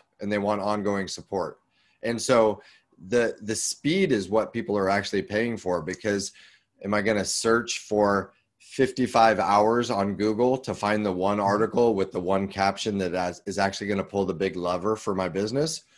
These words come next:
Speaker 1: Or does it make more sense to give that stuff away and help shortcut that for people? Um,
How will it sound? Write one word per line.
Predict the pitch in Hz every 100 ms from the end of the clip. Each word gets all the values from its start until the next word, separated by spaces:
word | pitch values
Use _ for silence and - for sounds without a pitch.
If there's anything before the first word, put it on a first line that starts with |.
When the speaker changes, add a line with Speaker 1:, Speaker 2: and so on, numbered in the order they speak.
| _
Speaker 1:
Or | - 127 135 127 120 _ _
does | 117 113
it | 110
make | 117 113
more | 110 101
sense | - - 117 107 98 - - _ _ -
to | 110
give | 87 123 143
that | 151 113
stuff | - 104 104
away | 95 98 98
and | 92
help | 101 104
shortcut | - - 104 - - 85 -
that | 87 76
for | 87
people? | 80 85 78 82 - - - - -
Um, | 104 98 95